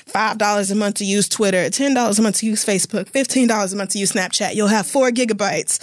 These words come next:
of data, and then after that, ain't no data, ain't no overage, ain't no whatever." Like, it's, it's basically moving the ball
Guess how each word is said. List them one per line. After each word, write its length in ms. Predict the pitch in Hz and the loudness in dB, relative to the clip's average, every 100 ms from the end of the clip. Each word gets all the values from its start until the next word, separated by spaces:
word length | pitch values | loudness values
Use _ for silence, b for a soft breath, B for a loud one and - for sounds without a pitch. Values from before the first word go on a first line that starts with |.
| B B B | B B B
of 180 | - 226 | 0 0
data, 280 | 233 233 220 | 0 0 0
and 160 | 208 220 | 0 -2
then 120 | 220 | -2
after 220 | 208 247 | -4 -2
that, 180 | 233 226 | -2 -2
ain't 140 | 214 | -4
no 120 | 196 | -2
data, 400 | 185 190 196 - - | -2 -2 -4 -6 -4
ain't 120 | 233 | 0
no 120 | 240 | 2
overage, 500 | 220 208 190 165 - | 2 0 -4 -6 -2
ain't 140 | 226 240 | 0 2
no 100 | 240 | 4
whatever." 340 | 240 233 202 | 2 2 0
Like, 160 | 220 220 | 0 0
it's, 260 | 233 - - | -2 -2 -2
it's 220 | 226 - | -2 -4
basically 680 | 208 262 339 392 330 285 254 | -4 -2 0 0 0 2 4
moving 520 | 214 220 240 247 226 | 4 2 2 0 0
the 100 | 196 | 0
ball 420 | 175 196 202 202 | 0 0 2 0